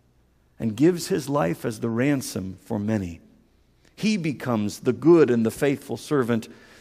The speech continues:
to give sinners like you and like your neighbors his goodness, his faithfulness, so that those who are clothed in his righteousness can hear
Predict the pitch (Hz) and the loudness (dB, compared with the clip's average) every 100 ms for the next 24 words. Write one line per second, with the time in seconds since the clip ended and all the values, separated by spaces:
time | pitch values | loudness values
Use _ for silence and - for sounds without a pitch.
0 | - - 117 120 - 156 156 185 190 - | -20 -6 -2 0 -2 -4 -2 -4 -6 -10
1 | - - _ _ _ - - 156 - 139 | -18 -20 _ _ _ -20 -14 -14 -4 -2
2 | 101 80 - _ _ _ _ _ _ _ | -2 -4 -18 _ _ _ _ _ _ _
3 | 123 113 117 - 120 113 104 113 139 101 | -4 0 -2 -2 -2 -2 -2 -2 -2 -4
4 | 92 - - - _ _ _ _ _ _ | -8 -12 -20 -20 _ _ _ _ _ _
5 | _ _ _ - 147 127 95 107 92 101 | _ _ _ -6 -2 -2 -4 -4 -4 -6
6 | 104 - - - _ _ _ _ _ _ | -14 -16 -20 -20 _ _ _ _ _ _
7 | _ _ - 156 147 113 - - - - | _ _ -10 -4 -4 -4 -10 -8 -8 -10
8 | 95 67 - - - _ _ _ _ _ | -16 -16 -18 -20 -20 _ _ _ _ _
9 | _ _ _ - _ _ _ - - 147 | _ _ _ -20 _ _ _ -20 -2 2
10 | 135 139 - 165 180 170 156 - - 170 | 2 0 2 4 4 2 -6 -6 -2 0
11 | 170 175 175 156 139 135 131 147 - 101 | 0 -2 -6 -6 -4 -4 -4 -12 -10 -10
12 | 98 127 156 156 | -8 -4 -2 -2